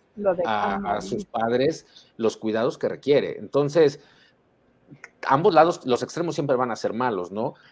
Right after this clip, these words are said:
Speaker 2: La parte importante aquí es que yo pueda determinarme, que se proteja ese derecho a la auto-, autodeterminación. Desgraciadamente, Querétaro actualmente no tiene una ley de voluntad anticipada, pero te puedo compartir con mucha alegría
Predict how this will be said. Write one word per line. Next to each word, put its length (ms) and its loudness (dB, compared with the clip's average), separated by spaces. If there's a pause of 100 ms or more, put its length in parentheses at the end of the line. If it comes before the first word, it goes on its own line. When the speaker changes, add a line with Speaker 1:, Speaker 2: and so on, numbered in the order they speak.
(180)
Speaker 2:
La 200 0
parte 240 0
importante 420 -2
aquí 280 -2
es 260 -4 (320)
que 140 -4
yo 180 -2
pueda 260 2
determinarme, 760 -4 (260)
que 100 0
se 140 0
proteja 400 0
ese 160 -2
derecho 260 0
a 80 0
la 80 2
auto-, 240 -4
autodeterminación. 1000 -6 (800)
Desgraciadamente, 1080 2
Querétaro 600 2
actualmente 600 -2
no 200 -4
tiene 220 -8
una 160 -6
ley 120 -2
de 80 -2
voluntad 420 -4
anticipada, 840 -2
pero 180 -2
te 80 -4
puedo 200 0
compartir 580 -4
con 260 -6
mucha 280 -6
alegría 520 -2